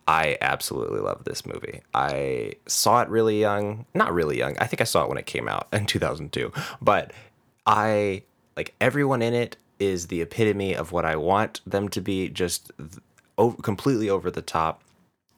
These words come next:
as cheesy as possible. Um, I don't think this is a movie that I would like if I watched it now, like, if I watched it for the first time now, but every time I rewatch it,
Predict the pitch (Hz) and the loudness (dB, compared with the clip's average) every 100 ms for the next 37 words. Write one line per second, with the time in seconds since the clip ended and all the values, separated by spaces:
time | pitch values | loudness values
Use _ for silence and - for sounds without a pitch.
0 | - 85 - 107 98 87 82 - 76 - | -10 -8 -2 0 0 0 -2 -2 -2 -2
1 | - 76 71 - - - - - 82 73 | -4 -6 -6 -12 -20 -20 -4 2 2 2
2 | 85 87 117 117 113 - 98 92 85 82 | -4 2 2 2 -4 -2 -4 -2 -2 -2
3 | 80 78 78 76 71 78 90 - - _ | -2 -2 0 0 0 0 0 -2 -12 _
4 | - 90 82 78 87 - - - 73 78 | -10 -2 0 0 -2 -4 -6 -4 -2 0
5 | 80 78 - 80 - - _ _ - 87 | 0 -2 -2 -4 -6 -16 _ _ -6 0
6 | 90 87 - 82 - - 69 - - 76 | 2 2 0 -6 -6 -4 -4 -4 -2 -2
7 | 82 85 90 95 101 - - 80 - _ | -2 -2 0 0 -2 -8 -4 -4 -4 _
8 | _ 95 92 92 92 80 78 76 71 71 | _ -4 -2 0 -2 -2 -2 -2 -4 -2
9 | 92 90 | -2 -4